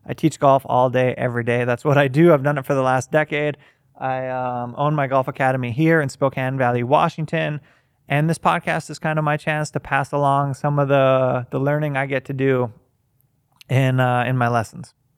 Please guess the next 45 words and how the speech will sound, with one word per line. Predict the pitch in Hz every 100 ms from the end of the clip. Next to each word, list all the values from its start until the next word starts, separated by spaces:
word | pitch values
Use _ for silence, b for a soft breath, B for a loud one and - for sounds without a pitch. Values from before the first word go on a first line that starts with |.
| _ _ -
in | 143
my | 135
time | 120 131 127
on | 127
the |
course. | 120 120 110 - b b b b b -
All | 139
the | 139
stuff | - 139 127 -
that, | 123 120 120
you | 127
know, | 123 120
lives | 127 127 120
up | 117
here | - 127 120 110 117 -
in | 123 120 117
the, | 117 117 -
um, | 123 120 120 117 113 - _ _
mind | - 127 123
of | 117
a | 120 104 _ _ _ _ _ _
mad | 123 120 113
scientist | 120 120 113 123 120 -
or | 123
a | 120
mad | 123 120 117 113
golf | 127 117
coach, | - 120 123 -
or | 127 123 113 _ _
I'm | 180
not | 185 127
actually | 131 135 117
mad, | 117 120
I'm | 123
pretty | 127 123
happy, | 120 120 - 123
but, | - 123 123
um, | 123 120 120 113 _
all | - 135
the |
stuff | - 139
that | 127 127
lives | 131 123
up | 113
top. | - 123 - -